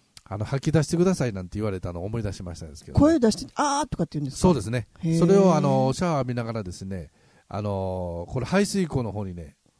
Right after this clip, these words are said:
Speaker 1: 一気に流し出してほしいんです。
Speaker 2: <laughs> へー。
Speaker 1: 汚れと一緒に。
Speaker 2: なるほど。
Speaker 1: そして、まあ、あの、眠りについていただいてですね、あの、きれいさっぱりこれ忘れてね、
Speaker 2: はい。
Speaker 1: き-、気にしないというのが、まあ、これ二点目。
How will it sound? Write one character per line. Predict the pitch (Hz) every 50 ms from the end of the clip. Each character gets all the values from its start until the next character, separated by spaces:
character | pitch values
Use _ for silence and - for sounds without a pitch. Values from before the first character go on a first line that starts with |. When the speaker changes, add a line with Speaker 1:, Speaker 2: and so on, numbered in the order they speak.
| _ _ _ _ _ _ _
Speaker 1:
一 | 175 190 - _
気 | - -
に | 131 123
流 | - - 139 156 151
し | - 147
出 | 135 123
し | - -
て | 107
ほ | -
し | - 98
い | 73
ん |
で | 67 -
す。 | 208
Speaker 2:
<laughs> |
へ | 196 185
ー。 | 165
Speaker 1:
汚 | 170 185 185
れ | 190
と | 190 190
一 | 190
緒 | 196 196
に。 | 196 202 202 214 220 226
Speaker 2:
な | 202 196 196
る | 196 190
ほ | 202 190
ど。 | 185 190 185 175 165 151 135 208 - _ _
Speaker 1:
そ | - - 196 196
し | - -
て、 | - - 233 240 - - _ _ _ _ _ _ _
ま | 151 151
あ、 | 131
あ | 117 110
の、 | 104 98 98 98 95 95 98
眠 | 104 123 123 117 120
り | 117 113
に | 104
つ | - - -
い | 101 92
て | - 101 101
い | 98
た | - 113 107
だ | 101 95
い | 90
て | - 87
で | 78
す | - -
ね、 | 87 87 80 - _ _ _ _ _ _ _ _ _
あ | 95 98
の、 | 98 98 98 95 92 90 87 85 82 82 80 80 80 78 73 73 73 73 71 71 - - - _ _ _ _ -
き | - -
れ | 156 139
い | 113
さ | - 127 117
っ | - _
ぱ | - 131
り | 123
こ | - 117
れ | 107
忘 | 110 131 147 - 170
れ | 135 104
て | - 87 90
ね、 | 117 120 - _ _ -
Speaker 2:
は | - - 196 180
い。 | 143 143 - _ _ _
Speaker 1:
き-、 | - - 151 151 156 -
気 | - - 151 156
に | 160
し | 143 - 180
な | 160 135
い | 120 110
と | -
い | 107
う | 101
の | 98
が、 | 90 92
ま | 101 104
あ、 | 90
こ | 98 113 104
れ | 98 101
二 | 120 131
点 | 127 147 139 123 120 113
目。 | 113 104 -